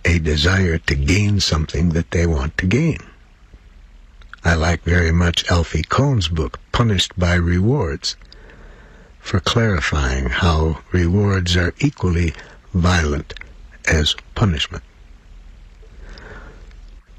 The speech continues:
Now, nonviolent communication then suggests that we not only avoid criticism, rewards, punishment,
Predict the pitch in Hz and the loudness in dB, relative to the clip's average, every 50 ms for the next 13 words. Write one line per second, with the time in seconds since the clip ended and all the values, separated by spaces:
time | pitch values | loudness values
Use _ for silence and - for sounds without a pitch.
0 | - - - - 95 92 87 92 104 127 180 180 160 135 135 123 123 123 127 120 | -20 -10 -4 0 2 2 2 2 4 4 4 4 4 2 2 2 2 2 2 0
1 | 107 98 - - 110 107 104 92 90 - - 85 73 65 - - 62 64 64 65 | 0 -2 -2 0 2 2 2 2 0 0 0 0 0 0 -2 -2 -2 -4 -2 -2
2 | 76 92 110 107 - - - 92 78 80 82 82 - - - 76 - - 80 73 | 0 2 2 2 0 2 0 2 2 2 2 2 0 0 -2 -4 -2 0 0 0
3 | 71 71 78 90 92 - - 87 101 90 71 73 73 69 - - 69 67 73 78 | 2 2 2 2 2 2 2 2 2 2 0 -2 -4 -4 -4 -4 -2 0 0 0
4 | 80 73 71 73 65 60 - - - - - - - - - - - 85 85 - | 0 0 0 -2 -4 -6 -10 -12 -16 -20 -20 -20 -20 -14 -8 -4 0 0 0 2
5 | - 90 90 - - 92 95 98 117 131 127 127 131 117 - - - - - - | 2 0 0 2 2 2 2 2 0 0 0 -2 -4 -6 -10 -12 -20 -20 -20 -20
6 | - - - - - - - - - - - - - - - - - - - - | -20 -20 -20 -20 -20 -20 -20 -20 -20 -20 -20 -20 -20 -20 -20 -20 -20 -20 -20 -20
7 | - - - - - - - - 87 92 90 92 95 101 113 120 120 - - - | -20 -10 -4 -2 -2 0 2 2 2 2 2 2 2 2 0 -2 -2 -6 -8 -10
8 | - - - - - - - - - - - - - - - - - - - - | -10 -10 -14 -20 -20 -20 -20 -20 -20 -20 -20 -20 -20 -20 -20 -20 -20 -20 -20 -20
9 | - - - - - - - - - - - - - 87 85 90 92 - - 101 | -20 -20 -20 -20 -20 -20 -20 -20 -20 -10 -4 0 2 2 2 2 2 0 0 0
10 | 110 147 147 | 0 0 -2